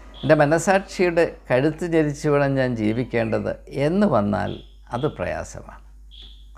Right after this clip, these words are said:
പ്രയാസമാണെന്ന് മാത്രമല്ല, അതുകൊണ്ട് എൻ്റെ രാജ്യത്തിന് ഒരു പ്രയോജനം ഉണ്ടാകുകയില്ല, നഷ്ടം മാത്രമേ ഉണ്ടാകുകയുള്ളൂ. അത് ആത്മഹത്യാപരമാണ്, അതിന് തുല്യമാണ് എന്നാണ് എനിക്ക് പറയാനുള്ളത്.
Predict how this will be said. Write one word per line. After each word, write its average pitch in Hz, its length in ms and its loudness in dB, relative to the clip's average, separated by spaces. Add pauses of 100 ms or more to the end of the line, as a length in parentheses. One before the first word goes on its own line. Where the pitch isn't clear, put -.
(880)
പ്രയാസമാണെന്ന് 226 640 4
മാത്രമല്ല, 98 680 -2
അതുകൊണ്ട് 147 380 0
എൻ്റെ 147 420 -2
രാജ്യത്തിന് 104 560 2
ഒരു 107 240 -6 (100)
പ്രയോജനം 104 440 0
ഉണ്ടാകുകയില്ല, 107 680 0 (840)
നഷ്ടം 147 520 0
മാത്രമേ 113 440 0
ഉണ്ടാകുകയുള്ളൂ. 95 880 -4 (540)
അത് 117 180 2
ആത്മഹത്യാപരമാണ്, 101 1800 -2 (140)
അതിന് 101 260 -4
തുല്യമാണ് 98 520 -2
എന്നാണ് 151 600 0
എനിക്ക് 107 200 -6
പറയാനുള്ളത്. - 480 -12